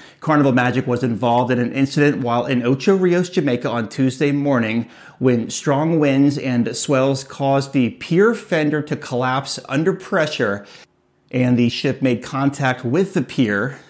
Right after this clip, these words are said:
The ship was alongside at eight ten A M, and the incident occurred at eleven A M. It went on to say, "Given the weather conditions in the region, Carnival Magic will remain in Ocho Rios on Tuesday night."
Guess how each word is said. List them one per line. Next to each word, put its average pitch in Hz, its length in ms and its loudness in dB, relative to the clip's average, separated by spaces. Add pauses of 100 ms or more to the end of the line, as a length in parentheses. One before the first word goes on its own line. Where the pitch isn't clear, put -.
The 117 120 -4
ship 139 240 -2
was 135 140 0
alongside 123 680 0
at 113 140 0
eight 127 260 -2
ten 131 280 0
A 110 240 -4
M, 117 280 -2 (360)
and 120 120 0
the 120 160 0
incident 151 460 2
occurred 113 580 -2 (280)
at 110 160 -2
eleven 147 500 0
A 113 300 0
M. 104 320 -4 (100)
It 135 140 2
went 127 100 4
on 123 200 4
to 131 120 -2
say, 131 300 2
"Given 135 260 4
the 123 120 4
weather 123 260 2
conditions 123 500 0
in 127 80 2
the 113 100 0
region, 120 460 2
Carnival 131 360 0
Magic 123 440 -2
will 127 120 -2
remain 123 640 2 (160)
in 185 160 0
Ocho 160 340 2
Rios 104 560 -2
on 120 380 -4
Tuesday 139 500 -4
night." 113 580 0